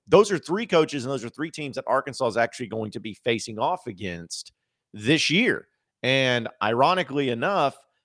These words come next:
uh, those are three teams that, uh, Arkansas, I believe, will win against all three of them, 'cause two of those games with L S U and Ole Miss being at home, Missouri on the road, I don't expect much out of them. But either way, uh,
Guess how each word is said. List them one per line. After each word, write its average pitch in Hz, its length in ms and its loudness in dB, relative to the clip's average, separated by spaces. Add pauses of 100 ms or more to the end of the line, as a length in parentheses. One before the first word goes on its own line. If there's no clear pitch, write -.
(180)
uh, 101 460 2
those 135 280 0
are 120 320 -2
three 156 220 -2
teams 143 460 -6
that, 110 240 4 (560)
uh, 95 320 -2
Arkansas, 120 580 0
I 131 200 8
believe, 110 500 -2
will 104 200 -4
win 113 460 -4 (140)
against 104 340 -8
all 95 140 -4
three 95 240 -4
of 87 80 -4
them, 101 120 -6
'cause 98 160 -8
two 131 140 -2
of 127 60 2
those 113 160 0
games 107 320 -4
with 95 100 -4
L 107 140 0
S 98 120 -8
U 113 60 -6
and 104 80 -6
Ole 98 120 -4
Miss 110 220 -4
being 101 280 -8
at 85 60 -10
home, 127 520 -2
Missouri 107 320 -8
on 90 100 -8
the 90 80 -10
road, 127 480 4
I 90 60 -2
don't 90 180 -4
expect - 360 -8
much 92 180 -6
out 90 100 -4
of 85 60 -6
them. 143 240 0 (340)
But 135 60 -4
either 202 220 6
way, 147 320 10 (360)
uh, 110 460 6